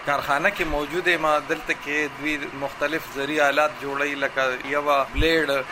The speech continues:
کټرې جوړوي، پنج پاله جوړوي، د ګنو د سیل یوې جوړوي. خو دلته کې دوی که چېرته مشینرۍ کې څه خراب شوي،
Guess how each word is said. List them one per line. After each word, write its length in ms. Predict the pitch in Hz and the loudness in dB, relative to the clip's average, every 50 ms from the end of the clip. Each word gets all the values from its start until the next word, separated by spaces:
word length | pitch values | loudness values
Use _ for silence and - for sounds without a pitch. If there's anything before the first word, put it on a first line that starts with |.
| - - - - | -8 -6 0 0
کټرې 360 | 147 143 - 185 190 180 175 160 151 | 0 2 4 4 4 4 2 0 0
جوړوي، 340 | 160 160 151 151 147 147 139 127 - - | -2 0 0 0 0 -2 -2 -4 2 4
پنج 200 | 156 156 156 - - | 4 4 4 4 10
پاله 320 | - 156 151 151 160 180 190 170 | 10 10 10 10 4 4 2 2
جوړوي، 400 | 175 175 175 165 160 156 156 147 143 135 - - 160 | 2 2 2 2 2 2 0 -2 -6 -8 -6 -2 -2
د 100 | 165 160 175 | 0 2 2
ګنو 260 | 170 165 185 208 208 202 180 | 0 2 4 2 2 2 0
د 100 | 175 - | -2 -2
سیل 180 | - 214 202 180 180 | -2 -4 -2 0 2
یوې 260 | 180 202 208 208 202 190 170 | 2 2 4 4 2 2 2
جوړوي. 340 | 180 180 170 170 175 170 170 165 - | 2 2 2 2 2 0 0 0 0
خو 80 | 165 170 175 | 0 2 2
دلته 200 | 214 214 208 214 | 2 2 2 0
کې 220 | 190 - - 185 185 185 170 151 | 0 2 4 4 4 4 4 0
دوی 160 | 160 190 196 196 190 - | -2 0 0 0 0 2
که 100 | 185 175 - | 0 0 2
چېرته 200 | 175 165 - 165 160 160 160 156 151 147 | 0 0 2 0 0 0 -2 -6 -8 -10
مشینرۍ 420 | 143 - - 151 156 160 170 180 180 | -10 -10 -8 -6 -2 2 2 2 2
کې 80 | 175 160 - - | 0 -4 -6 -6
څه 100 | - 160 151 - | -8 -8 -6 2
خراب 340 | 160 160 165 170 165 160 - - | 2 4 6 6 4 4 0 -2
شوي، 200 | 196 190 185 180 | 0 2 2 2